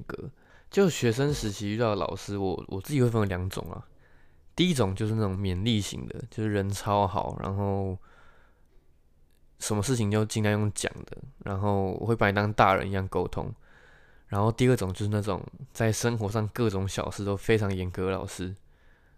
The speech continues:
我妈就属于第二种。<laughs> 然后好死不死呢，我这个人就是我从小到大都蛮叛逆的，我就是专-，我就专门对付这种老师，就是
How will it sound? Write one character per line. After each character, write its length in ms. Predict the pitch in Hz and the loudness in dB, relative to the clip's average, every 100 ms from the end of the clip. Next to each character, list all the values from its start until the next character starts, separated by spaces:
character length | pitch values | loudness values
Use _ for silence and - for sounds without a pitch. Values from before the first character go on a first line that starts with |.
| _ - _ _ - | _ -20 _ _ -6
我 100 | 104 | 2
妈 180 | 107 107 | 4 4
就 100 | 110 | 2
属 160 | 95 | 0
于 40 | 87 | -2
第 120 | 92 | -2
二 60 | 92 | -2
种。 140 | 60 - | -6 -12
<laughs> 200 | - - | -20 -14
然 120 | - - | -2 2
后 360 | - 135 127 - - - - - - - - - - | 4 4 2 -2 -16 -16 -12 -10 -10 -12 -14 -18 -6
好 200 | - 147 | 4 6
死 160 | 180 113 | 6 2
不 140 | - | 2
死 200 | 147 - | 2 0
呢， 320 | 90 90 90 98 - | -2 -4 -6 -10 -10
我 120 | - 101 | -4 0
这 100 | 131 | 4
个 100 | 107 | 6
人 360 | 95 - 104 - - - | 4 0 -6 -12 -20 -4
就 160 | 117 | -2
是 140 | 113 110 | 0 2
我 140 | 101 | 2
从 280 | - 110 123 | 2 0 0
小 160 | 120 92 | 2 2
到 100 | 107 | 2
大 140 | 101 | 2
都 80 | 104 | 0
蛮 180 | 90 90 | -2 -2
叛 280 | - 98 101 | -2 -2 -4
逆 100 | - | -6
的， 100 | - 127 - | -8 -10 -10
我 100 | 101 | -4
就 100 | 117 | -2
是 60 | |
专-， 260 | 127 131 131 104 | 0 2 2 0
我 100 | 107 | 0
就 120 | 131 | 0
专 240 | - 135 | 2 2
门 200 | 117 101 | 2 0
对 180 | - 110 | 0 -2
付 120 | 101 | -2
这 60 | 98 | -4
种 140 | 95 | -4
老 160 | 92 - | -6 -8
师， 240 | - - | -8 -8
就 100 | 107 | -4
是 220 | 98 - | -2 -2